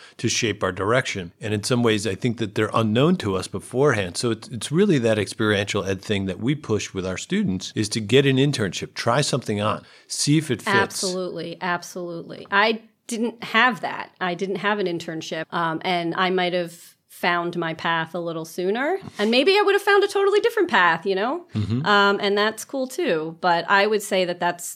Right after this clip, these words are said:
Speaker 2: that's also really good advice to people who are trying to figure it out.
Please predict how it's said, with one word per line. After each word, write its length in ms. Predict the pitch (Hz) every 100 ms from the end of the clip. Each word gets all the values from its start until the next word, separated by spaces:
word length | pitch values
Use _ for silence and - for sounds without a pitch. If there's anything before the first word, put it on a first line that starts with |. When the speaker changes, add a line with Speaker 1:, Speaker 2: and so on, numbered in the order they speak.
| -
Speaker 2:
that's 200 | 185 185
also 300 | 185 180 180
really 260 | 170 170 175
good 140 | 165
advice 560 | 160 151 160 175 - -
to 220 | 185 160
people 320 | - 160 165
who 160 | 170 165
are 220 | 156 160 -
trying 160 | 214
to 80 | 208
figure 320 | 208 214 208
it 60 | 202
out. 380 | 196 226 311